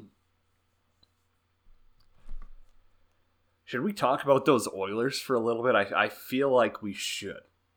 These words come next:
And we'll make it quick. How do you blow a two nothing lead in Buffalo? Well, bad defensive plays.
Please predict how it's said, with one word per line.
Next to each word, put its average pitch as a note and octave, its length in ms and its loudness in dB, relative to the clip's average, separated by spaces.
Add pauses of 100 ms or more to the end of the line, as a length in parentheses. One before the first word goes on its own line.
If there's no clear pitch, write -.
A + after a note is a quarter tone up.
(520)
And B2+ 80 0
we'll C#3+ 80 6
make F3 260 2
it B2 160 0
quick. - 540 -8 (3250)
How D#3 640 6 (500)
do G#2+ 100 -8
you A2 140 -6
blow A2 220 -2
a - 40 -4
two C3 220 -2
nothing A#2+ 260 -2
lead G2+ 240 -4
in F#2 280 -6
Buffalo? - 420 -14 (2250)
Well, A#2+ 360 4 (760)
bad A#2+ 320 4
defensive G#2 640 -4
plays. - 520 -8